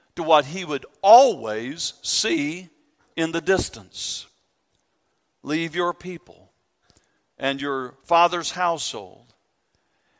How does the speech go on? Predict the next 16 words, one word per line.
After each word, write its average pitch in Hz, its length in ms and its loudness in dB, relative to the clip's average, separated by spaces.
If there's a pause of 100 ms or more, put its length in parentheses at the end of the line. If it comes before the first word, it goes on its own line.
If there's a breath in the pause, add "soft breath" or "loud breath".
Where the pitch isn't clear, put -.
(100)
and 123 320 -2
go 190 480 4
to 214 240 -10
a - 20 -4
land," 139 760 -4
listen, 104 400 -10 (960)
"I 131 340 2 (160)
will 117 640 -10 (460)
show 98 340 -12
you." 90 160 -20 (1800)
God 135 260 0
would 120 80 -10
later 135 260 -4
change 131 400 -12
Abram's 107 440 -14
name, 104 420 -16